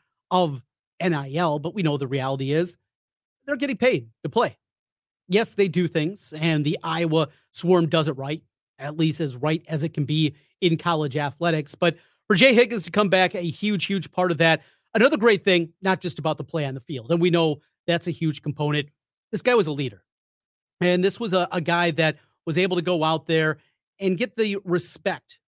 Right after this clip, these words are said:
from everybody. He was a guy that highly respected the locker room, a team captain, all those different things that are, they're important. They're necessary.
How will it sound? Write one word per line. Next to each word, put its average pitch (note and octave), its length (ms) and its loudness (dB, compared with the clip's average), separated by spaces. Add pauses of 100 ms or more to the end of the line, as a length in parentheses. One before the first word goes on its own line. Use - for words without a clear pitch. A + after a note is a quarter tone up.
(260)
from F3 180 0
everybody. B2+ 480 -6
He D#3 120 -4
was F3+ 360 0
a F3 120 -4
guy E3 300 -2
that D#3 240 -2 (300)
highly F#3+ 240 0
respected F#3+ 500 -4
the F3 80 -4
locker D#3 340 -2
room, D#3+ 260 2
a D#3 80 -12
team G3 300 -4
captain, E3 500 -2 (320)
all F#3 160 0
those F#3 220 2
different F3 320 -2
things E3 260 0
that D3+ 140 0
are, D3 240 0 (480)
they're E3 100 -4
important. G3 580 -2
They're F3+ 120 2
necessary. F3+ 640 -2